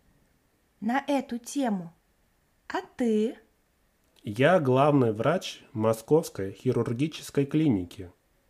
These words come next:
Speaker 2: Не могу пропустить такое мероприятие. Ну, ты и сама понимаешь.
Speaker 1: Да, конечно. Ой, смотри, кажется, нас будут сейчас кормить. Ты что предпочитаешь,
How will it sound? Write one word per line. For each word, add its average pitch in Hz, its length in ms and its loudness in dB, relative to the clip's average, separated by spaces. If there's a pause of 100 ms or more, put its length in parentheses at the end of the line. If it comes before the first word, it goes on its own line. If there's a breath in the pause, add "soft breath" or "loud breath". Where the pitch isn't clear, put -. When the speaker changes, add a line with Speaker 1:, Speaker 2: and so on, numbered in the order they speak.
(360)
Speaker 2:
Не 143 80 2
могу 180 280 4
пропустить - 640 -4
такое 110 380 -2
мероприятие. 113 920 -4 (680)
Ну, 131 120 -2
ты 165 140 0
и 170 40 -2
сама 120 320 0
понимаешь. 95 680 -6 (460)
Speaker 1:
Да, 254 460 -4 (320)
конечно. 277 720 -4 (760)
Ой, 277 280 0
смотри, 233 760 -4 (460)
кажется, 254 760 -4 (200)
нас 202 240 -2
будут 240 320 -6
сейчас 220 540 -6
кормить. 262 640 -4 (680)
Ты 330 120 -8
что 294 280 -2
предпочитаешь, 202 1080 -6